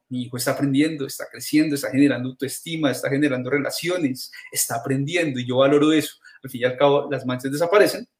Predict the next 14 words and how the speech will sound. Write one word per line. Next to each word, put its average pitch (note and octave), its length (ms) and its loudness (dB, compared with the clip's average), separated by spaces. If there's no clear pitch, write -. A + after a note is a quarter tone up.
el C#3 80 2
aprendizaje B2+ 520 -4
queda, D#3 360 2
tal F3+ 220 -2
como F#3+ 160 -10
lo D3+ 60 0
dicen C3+ 200 -8
ellos. - 360 -12
Pero F#3 280 8
hay D#3 140 4
que G#3+ 120 -8
entender G#3+ 500 -8
la F#3+ 120 -6
audiencia. - 420 -18